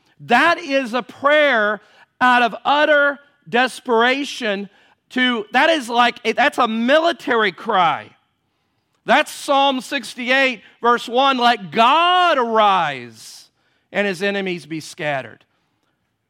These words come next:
My friend, <laughs> there's a time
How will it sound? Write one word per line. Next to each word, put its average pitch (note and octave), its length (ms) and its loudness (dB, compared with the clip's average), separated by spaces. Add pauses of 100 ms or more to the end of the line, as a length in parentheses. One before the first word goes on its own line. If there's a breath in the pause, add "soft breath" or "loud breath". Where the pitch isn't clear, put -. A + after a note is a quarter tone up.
(120)
My A3+ 180 0
friend, C4 520 -2 (280 soft breath)
<laughs> F3+ 320 -10 (800 soft breath)
there's A#3 280 0
a A#3 80 -2
time G#3 800 0